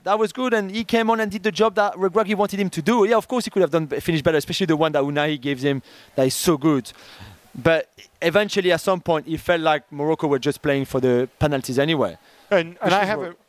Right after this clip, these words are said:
Speaker 2: run through it, but I think part of the reason, not to get political here, part of the reason why Morocco resonates in a place like this, where,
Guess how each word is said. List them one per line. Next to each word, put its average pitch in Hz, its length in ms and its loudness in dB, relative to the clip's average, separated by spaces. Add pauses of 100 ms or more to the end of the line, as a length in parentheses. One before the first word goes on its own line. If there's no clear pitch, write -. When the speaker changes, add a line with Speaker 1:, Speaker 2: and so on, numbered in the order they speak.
(160)
Speaker 2:
run 160 240 -2
through 143 220 -2
it, 131 100 -2
but 143 100 0
I 139 80 0
think 151 240 -8
part 170 220 0
of 156 80 -4
the 147 80 -6
reason, 120 580 -4
not 113 240 -2
to 120 80 -10
get 110 200 -2
political 107 440 -4
here, 107 160 -6
part 151 200 0
of 139 60 -8
the 127 60 -8
reason 120 300 -10
why 110 120 -2
Morocco 110 680 -2
resonates 113 800 -4 (120)
in 117 120 -2
a 117 40 -2
place - 360 -4
like 107 160 -4
this, 120 340 -4
where, 101 300 -2